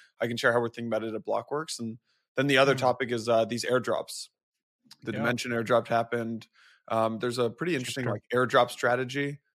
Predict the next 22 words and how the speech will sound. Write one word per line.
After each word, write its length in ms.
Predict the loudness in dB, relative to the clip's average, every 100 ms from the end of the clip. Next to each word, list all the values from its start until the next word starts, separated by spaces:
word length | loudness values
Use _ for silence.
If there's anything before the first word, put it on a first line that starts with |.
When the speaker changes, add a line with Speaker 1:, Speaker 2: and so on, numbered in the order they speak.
| -2
Speaker 1:
that 140 | 0
is 120 | 0
forming 440 | -2 -2 0 -2 -4
this 140 | -2
cycle, 520 | 0 0 0 -2 -4 _ _ _ _
um, 440 | 0 0 0 -6 -8
that, 160 | -2 0
yeah, 140 | 0
I'd 60 | 0
love 160 | -4 -6
to 40 |
talk 240 | -6 -6
about. 180 | -4 -4
So 420 | 0 0 0 -2 _
why 120 | 0
don't 100 | 0
we 60 | 0
start 200 | -2 0
with 160 | 0
Farcaster? 540 | 2 0 0 -4 -4 -2
What 160 | 0
is, 320 | 0 -4 -10